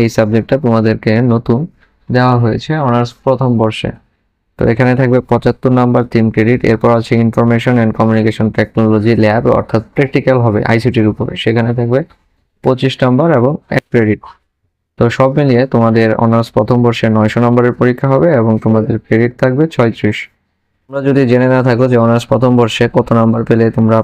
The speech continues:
পাস করবে প্রতিটা সাবজেক্টে এবং কত নাম্বার পেলে ফার্স্ট ক্লাস, সেকেন্ড ক্লাস বা থার্ড ক্লাস পেতে পারো, সেই বিষয়ে যদি তোমরা বিস্তারিত জেনে না থাকো, তবে আমার এই ভিডিওর এন্ড স্ক্রিনে একটি ভিডিও পেয়ে যাবে। সেই ভিডিওতে ক্লিক করলেই তোমরা সেই সম্পর্কে খুব বিস্তারিত একটি আইডিয়া পেয়ে যাবে।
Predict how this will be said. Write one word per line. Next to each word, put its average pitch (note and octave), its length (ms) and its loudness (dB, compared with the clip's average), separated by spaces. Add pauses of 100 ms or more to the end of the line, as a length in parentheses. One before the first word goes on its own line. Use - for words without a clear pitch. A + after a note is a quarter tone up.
পাস A2+ 140 0 (100)
করবে B2 200 0 (100)
প্রতিটা A#2+ 380 0
সাবজেক্টে A#2 460 0
এবং A2 100 2 (100)
কত B2 100 -2 (120)
নাম্বার A2+ 300 2
পেলে A2+ 240 2
ফার্স্ট A2+ 280 -2
ক্লাস, A#2 180 0 (100)
সেকেন্ড A2+ 280 2
ক্লাস A2+ 180 2 (100)
বা - 140 -4
থার্ড A2+ 200 0
ক্লাস A#2+ 160 0 (100)
পেতে A#2 240 0
পারো, A#2 120 2 (100)
সেই C3 200 2
বিষয়ে C3+ 320 0
যদি B2 220 2
তোমরা A#2 180 -4 (160)
বিস্তারিত A2+ 380 0 (120)
জেনে A2+ 240 2
না A#2 40 2 (100)
থাকো, A#2+ 260 -2
তবে A2+ 260 0
আমার A2 160 2 (100)
এই A2 120 0
ভিডিওর A#2 300 2 (580)
এন্ড B2+ 120 2 (120)
স্ক্রিনে A2 280 0 (100)
একটি A2 180 0 (100)
ভিডিও A2+ 200 2 (100)
পেয়ে A#2+ 180 2
যাবে। B2+ 160 2 (100)
সেই A2 220 2
ভিডিওতে A2+ 380 0
ক্লিক C3 260 0
করলেই D3 320 2
তোমরা A#2+ 180 2 (100)
সেই A2+ 160 2 (140)
সম্পর্কে A2 380 0 (140)
খুব C3 140 2 (200)
বিস্তারিত A#2 400 0 (140)
একটি B2 180 -4 (160)
আইডিয়া A#2 340 2
পেয়ে G#2+ 200 2
যাবে। B2+ 160 0